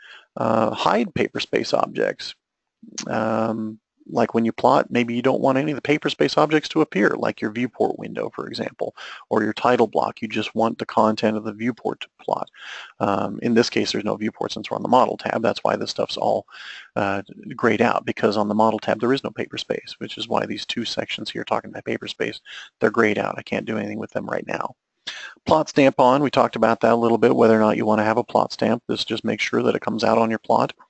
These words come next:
Uh, save changes to layout. Um, if I don't click this apply to layout button, all these things I've applied here, the plot style table, the printer, uh, what have you, the paper size,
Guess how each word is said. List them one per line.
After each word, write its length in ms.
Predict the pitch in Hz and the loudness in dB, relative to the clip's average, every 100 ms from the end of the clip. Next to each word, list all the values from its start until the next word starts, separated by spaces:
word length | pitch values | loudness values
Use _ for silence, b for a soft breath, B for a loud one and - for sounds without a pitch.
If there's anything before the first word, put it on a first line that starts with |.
| _ - B B B B | _ -18 B B B B
Uh, 320 | 127 120 120 | 0 4 4
save 260 | 117 151 147 | 4 4 4
changes 320 | - 165 156 | 2 2 0
to 120 | - | 0
layout. 560 | 151 165 190 - - - _ B B B | 4 6 6 4 -2 -8 _ B B B
Um, 540 | - 117 113 117 - - _ | 2 4 4 2 -2 -10 _
if 220 | - 139 143 | -2 0 2
I 100 | 165 | 4
don't 280 | 160 165 | 4 4
click 200 | - 160 | 2 0
this 180 | - 139 | 2 0
apply 320 | 113 - 147 | -2 2 4
to 60 | 123 | 4
layout 480 | 117 127 143 - - | 4 4 4 2 0
button, 300 | 117 - - | -2 -2 0
all 280 | - 151 160 | 4 6 6
these 180 | 147 | 2
things 240 | - 143 131 | 0 -2 0
I've 120 | 110 | 0
applied 380 | 110 - 143 135 | 2 4 6 4
here, 320 | 113 113 120 | 2 0 0
the 80 | 120 | -2
plot 300 | - 110 110 | 2 4 4
style 280 | - 113 110 | 2 2 2
table, 540 | - 110 110 107 107 | 2 2 2 0 -2
the 100 | 101 | -6
printer, 500 | - - 110 110 104 B B B B B | -8 -2 0 0 -2 B B B B B
uh, 160 | 107 101 | -2 0
what 200 | 101 - | 2 2
have 220 | 110 110 | 2 2
you, 100 | 110 | 2
the 80 | 98 | 0
paper 360 | - 107 - 110 | 0 0 2 -2
size, 460 | - 107 110 110 | 2 4 4 -2